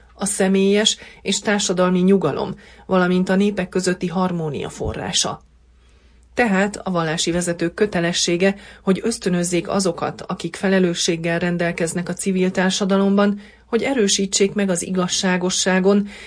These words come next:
és a békén alapuló kultúrát, elősegítve az egyes személyek alapvető jogait védő politikai lépéseket. Elengedhetetlen, hogy az emberi család újra felfedezze a testvériség és a kölcsönös elfogadás érzését,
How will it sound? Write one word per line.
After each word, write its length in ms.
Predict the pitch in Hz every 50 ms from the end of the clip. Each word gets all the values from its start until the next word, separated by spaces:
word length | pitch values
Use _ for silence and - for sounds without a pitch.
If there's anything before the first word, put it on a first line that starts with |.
| - -
és 200 | - 202 208 -
a 80 | 202 185
békén 440 | 175 202 202 202 202 - 175 170 -
alapuló 540 | - - 175 165 170 - 180 170 170 170
kultúrát, 680 | 170 - 233 226 196 220 208 208 190 185 185 185 185 - - - - - - - - -
elősegítve 760 | - 277 262 233 226 - - 220 202 208 208 202 202 202 196
az 160 | 196 190 190
egyes 300 | - 226 220 185 180 180
személyek 580 | - - 202 196 190 185 180 175 170 175 - -
alapvető 540 | - 202 208 180 - - 175 170 - - 175
jogait 520 | 170 175 185 175 175 185 185 196 202 202 -
védő 420 | 185 190 190 180 190 190 190 190
politikai 560 | - - 180 160 156 - 160 - 165 160 160
lépéseket. 880 | 165 165 160 160 - 170 170 - - 170 170 - 185 175 170 - - - - - - - _ - - -
Elengedhetetlen, 920 | 202 196 190 180 185 185 175 175 - 185 175 - 185 180 - 190 180 185
hogy 120 | 196 180 175
az 160 | 180 - -
emberi 340 | - 196 190 190 180 185 185
család 520 | - - 190 185 185 180 175 175 175 -
újra 280 | - 202 208 202 180 170
felfedezze 680 | - - 180 170 170 - 180 165 170 170 170 175 180 165
a 80 | 170
testvériség 840 | - - 185 185 - - 185 180 175 175 185 - - 190 180 175 180 - - - - - -
és 140 | 240 233 -
a 80 | 220
kölcsönös 500 | 208 - 214 208 208 - 185 180 185 -
elfogadás 640 | - - 185 185 - 165 165 165 160 170 165 170 -
érzését, 720 | - - 185 180 180 185 180 185 - - 175 170 - -